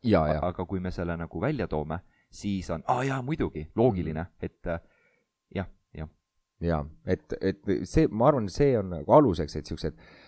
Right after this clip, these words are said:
Speaker 1: äh, panin for fun,
Speaker 2: Jaa.
Speaker 1: äh, kolm siukest hea stseeni, äh,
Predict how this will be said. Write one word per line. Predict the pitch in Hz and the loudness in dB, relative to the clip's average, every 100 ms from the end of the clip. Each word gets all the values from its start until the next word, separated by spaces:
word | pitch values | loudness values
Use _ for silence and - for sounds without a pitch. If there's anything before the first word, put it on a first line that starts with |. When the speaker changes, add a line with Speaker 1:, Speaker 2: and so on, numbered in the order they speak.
| _ | _
Speaker 1:
äh, | - 85 87 82 - - - - - - - - _ - 69 | -4 0 0 -2 -6 -12 -10 -10 -12 -16 -20 -20 _ -4 0
panin | 90 131 104 | 2 2 4
for | 117 | 6
fun, | 139 127 76 - - | 8 6 4 -8 -8
Speaker 2:
Jaa. | 87 87 82 | -2 0 2
Speaker 1:
äh, | 82 80 80 82 | 0 -2 -4 -6
kolm | - 120 98 78 78 76 | 2 4 4 2 -4 -6
siukest | 73 - - 76 | -8 -8 -10 -4
hea | 92 92 78 | 0 2 0
stseeni, | - - 90 82 73 76 | -4 -4 -2 -2 -6 -8
äh, | - 73 73 73 71 - 50 73 73 65 | -10 -10 -10 -8 -10 -14 -12 -10 -10 -12